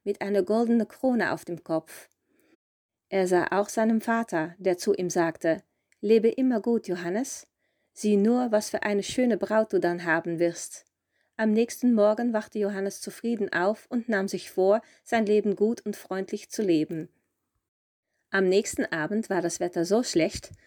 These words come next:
dass Johannes nicht draußen schlafen konnte. Er beschloss, in einer kleinen Kirche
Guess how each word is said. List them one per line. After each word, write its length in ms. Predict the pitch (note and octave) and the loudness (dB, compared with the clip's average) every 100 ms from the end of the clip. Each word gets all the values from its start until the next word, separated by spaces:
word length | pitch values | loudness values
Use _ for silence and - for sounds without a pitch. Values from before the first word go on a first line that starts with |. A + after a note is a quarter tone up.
| _ _ | _ _
dass 180 | F3+ F#3+ | -6 -4
Johannes 400 | G3 G3 F#3+ - | -2 -2 -2 -2
nicht 180 | A#3 - | -6 -4
draußen 400 | C4 C#4 - - | 0 0 0 -4
schlafen 420 | - F3+ F3 E3 | 0 -2 -2 -6
konnte. 480 | E3+ E3 D#3+ D#3+ E3 _ _ _ _ _ | -4 -4 -2 -2 -4 _ _ _ _ _
Er 140 | A3 G3+ | -8 -2
beschloss, 400 | F#3+ - A3+ C#4 | -2 0 0 2
in 120 | A3 | -2
einer 220 | G3+ F#3 | -2 -4
kleinen 400 | F3+ G#3 A3 G#3 | -2 0 2 0
Kirche 460 | - A3 A3+ A#3 | 0 -2 0 -4